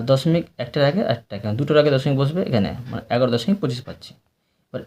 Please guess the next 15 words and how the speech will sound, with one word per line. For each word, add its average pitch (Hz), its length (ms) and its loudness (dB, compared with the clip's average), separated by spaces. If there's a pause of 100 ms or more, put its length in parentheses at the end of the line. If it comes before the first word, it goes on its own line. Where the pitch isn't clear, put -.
(100)
এই 165 100 2
দুটো 170 200 2
গুণ 175 160 6
করে 170 180 6
দেখব 160 160 0 (300)
এটা 170 140 4 (800)
সমানুপাত 139 440 4
হচ্ছে 131 220 2
কি - 100 0
হচ্ছে 107 220 -2
না। - 60 -8 (300)
তো - 60 -10 (140)
চার 139 200 8
দশমিক 151 320 0 (100)
পাঁচ 185 220 -2